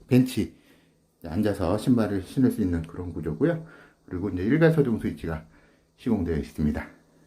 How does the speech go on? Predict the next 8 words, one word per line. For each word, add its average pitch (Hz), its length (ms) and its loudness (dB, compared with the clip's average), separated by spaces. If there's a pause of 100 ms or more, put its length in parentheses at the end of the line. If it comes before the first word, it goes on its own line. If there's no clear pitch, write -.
(1000)
이렇게 85 300 -16 (360)
이제 87 100 -8
안쪽으로 85 340 -14 (1400)
보시면 82 260 -4
이렇게 80 360 -8
이제 78 360 -2
현관 123 260 2
쪽이고요. 82 500 0